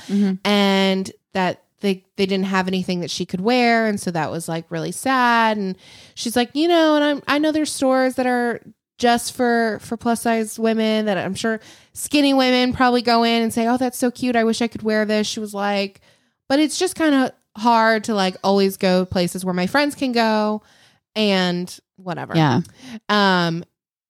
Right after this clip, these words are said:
Speaker 2: the video, she didn't say anything really disparaging about Pink Lily, just that they weren't, like, a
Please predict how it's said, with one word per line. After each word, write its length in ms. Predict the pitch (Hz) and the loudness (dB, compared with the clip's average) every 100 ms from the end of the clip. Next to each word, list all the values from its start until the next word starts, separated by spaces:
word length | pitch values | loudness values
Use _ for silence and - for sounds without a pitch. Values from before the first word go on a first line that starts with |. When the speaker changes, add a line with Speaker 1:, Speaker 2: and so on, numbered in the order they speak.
| _ _ _ _ 202 | _ _ _ _ -2
Speaker 2:
the 140 | 240 | 0
video, 360 | 202 220 302 311 | 2 0 0 -2
she 220 | 240 - | -2 -2
didn't 120 | 523 | 0
say 140 | 381 - - | -2 -4 -2
anything 540 | 233 311 226 254 208 | 0 0 0 -2 0
really 240 | 185 208 | 2 2
disparaging 680 | 196 185 - 180 202 196 185 | 0 -4 -2 0 2 2 0
about 220 | 180 165 | 0 -2
Pink 220 | - 180 | -4 -4
Lily, 340 | 240 415 320 262 | 0 2 2 2
just 320 | 226 233 - | 0 0 0
that 300 | 220 190 - | 0 0 -2
they 180 | 196 190 | -2 0
weren't, 500 | 180 185 185 175 - | -2 -2 0 -2 -4
like, 140 | 180 | -8
a 80 | 165 | -8